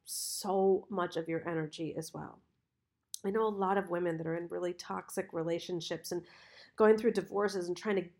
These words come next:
get out of this thing of the, like, just won't end. Or maybe you're in, like, a money struggle where you're just, like, doesn't seem to matter what you do. It doesn't make a difference and nothing's shifting or moving. Or maybe the struggles with your weight, or maybe the struggles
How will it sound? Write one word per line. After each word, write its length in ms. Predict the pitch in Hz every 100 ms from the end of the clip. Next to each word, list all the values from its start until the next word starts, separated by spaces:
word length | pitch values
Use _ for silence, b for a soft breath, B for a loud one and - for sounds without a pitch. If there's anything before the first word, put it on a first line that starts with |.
| -
get 220 | 208 202 -
out 220 | 190 196
of 140 | 180
this 180 | - 214
thing 300 | - 202 202
of 120 | 165
the, 80 | 170
like, 240 | 165 165 -
just 400 | 220 196 190 202
won't 300 | 180 175 - 170
end. 500 | 165 156 165 - - -
Or 60 |
maybe 320 | 202 202 214 240
you're 260 | 220 208
in, 180 | 202 196
like, 300 | 175 175 175 b b b b -
a 100 | 208
money 460 | 208 214 214 214
struggle 720 | 208 - - 175 170 160 165
where 140 | 190 185
you're 180 | 180
just, 380 | 180 190 185 -
like, 400 | 180 170 165 165 - _
doesn't 280 | 208 202 214
seem 200 | - 220
to 100 | 208
matter 340 | 202 214 202 185
what 220 | 175 190
you 100 | 202
do. 300 | 196 220 196
It 100 | 175
doesn't 300 | 180 185 185
make 160 | 185 196
a 120 | 180
difference 440 | 220 214 196 165
and 240 | 175 175 180
nothing's 360 | 190 208 196
shifting 400 | - 233 233 196
or 80 | 185
moving. 560 | 185 220 220 208 175 156
Or 80 |
maybe 540 | 165 190 233 254 240 - -
the 80 |
struggles 400 | 202 220 202 202
with 160 | 190 -
your 120 | 190
weight, 380 | 180 165 156 156
or 60 | 175
maybe 280 | 202 240 262
the 100 | 240
struggles 440 | 240 202 196 190